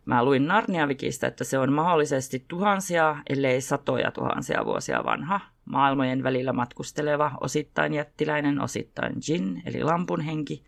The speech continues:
joka söi elämän omenan ja lakkasi ikääntymästä. Joo, en mä, mä en tätä jotenkin muistanut mun omista lapsuuden Narnioista, mut siis oli se tosi jäätävä naisolento. Mä nyt mietin tässä, että onko tähän hahmoon sit sekoitettu se hebrealaisen mytologian lisäksi kans pohjoismaista, jos se kerta oli semmonen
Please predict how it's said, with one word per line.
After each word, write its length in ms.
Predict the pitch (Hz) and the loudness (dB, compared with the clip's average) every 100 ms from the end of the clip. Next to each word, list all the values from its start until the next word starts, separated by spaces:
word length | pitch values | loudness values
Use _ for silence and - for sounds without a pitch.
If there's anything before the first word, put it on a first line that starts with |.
| _ - - | _ -20 -8
joka 220 | 123 120 127 | -4 -2 0
söi 360 | 123 120 - | 2 2 2
elämän 380 | 139 131 120 120 | 2 2 0 -4
omenan 380 | 175 180 160 143 | -2 0 0 2
ja 120 | 131 | 2
lakkasi 400 | 127 - 131 175 | 0 -4 -4 -2
ikääntymästä. 640 | 180 156 127 - - - _ _ _ - - _ _ _ _ - | -2 -2 -2 -4 -8 -20 _ _ _ -14 -14 _ _ _ _ -2
Joo, 140 | 196 | 2
en 100 | 170 | 2
mä, 220 | 180 170 | 2 2
mä 120 | 156 160 | 2 2
en 100 | 143 | 0
tätä 180 | 143 | 2
jotenkin 320 | 135 127 131 131 | 2 2 0 2
muistanut 380 | 123 - 131 | 0 -2 -2
mun 120 | 120 123 | 0 2
omista 380 | 117 117 117 - | 2 0 -6 -2
lapsuuden 460 | 120 - 117 113 120 | -4 -2 -6 -4 -2
Narnioista, 640 | 113 117 127 123 127 - - - - | -2 -2 -2 -4 -4 -8 -12 -18 -12
mut 100 | - | -10
siis 160 | - 113 | -6 -2
oli 200 | 135 151 | 2 2
se 180 | 139 - | 2 -2
tosi 360 | 135 131 120 - | -4 -4 -4 -2
jäätävä 460 | 117 107 - - | 0 0 0 -2
naisolento. 720 | 123 - - - - 50 - - - - - - - - _ - - _ - | -2 -2 -4 -6 -4 -2 -4 -8 -10 -18 -18 -20 -20 -20 _ -20 -20 _ -6
Mä 120 | 123 | -4
nyt 100 | 135 | 0
mietin 240 | 135 131 | 2 2
tässä, 260 | 131 131 127 | 0 0 -2
että 120 | 123 | -2
onko 120 | 131 - | -4 0
tähän 220 | 127 131 | 0 2
hahmoon 380 | 135 127 123 131 | 0 0 0 -2
sit 120 | - | -4
sekoitettu 520 | 127 123 123 - - | -6 -2 -4 -6 -10
se 260 | - 127 127 | -4 -4 0
hebrealaisen 680 | 127 - 123 123 - 156 131 | -2 -2 0 0 0 -2 -4
mytologian 580 | 123 127 127 127 117 | -2 -4 -4 0 0
lisäksi 380 | - - - - | -2 -4 -4 -4
kans 200 | - 131 | -4 -6
pohjoismaista, 840 | - 135 131 131 - - - - - | -2 -2 0 -4 -4 -4 -6 -4 -6
jos 160 | 123 | -6
se 80 | - | -8
kerta 300 | 117 120 123 | -8 -6 -4
oli 140 | - | -4
semmonen 260 | 139 127 | -2 0